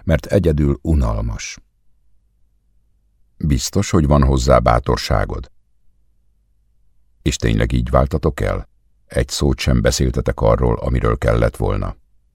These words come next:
Ari. Lesz még rá alkalmunk. Nem mindig, sajnos, felelem, és hirtelen elkomorodik az arca, mert a haldoklók hallgataggá válnak, nem tudnak beszélni,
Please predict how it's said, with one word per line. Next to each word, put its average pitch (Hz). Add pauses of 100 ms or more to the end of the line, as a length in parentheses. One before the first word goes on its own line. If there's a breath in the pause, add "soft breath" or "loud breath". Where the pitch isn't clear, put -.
(120)
Ari. - (600)
Lesz 67
még 55
rá 53
alkalmunk. 52 (380)
Nem 69
mindig, 62 (200)
sajnos, 55
felelem, 55 (200)
és -
hirtelen 69
elkomorodik 57
az 58
arca, 57 (220)
mert -
a 80
haldoklók 65
hallgataggá 52
válnak, 52 (180)
nem 67
tudnak 53
beszélni, 53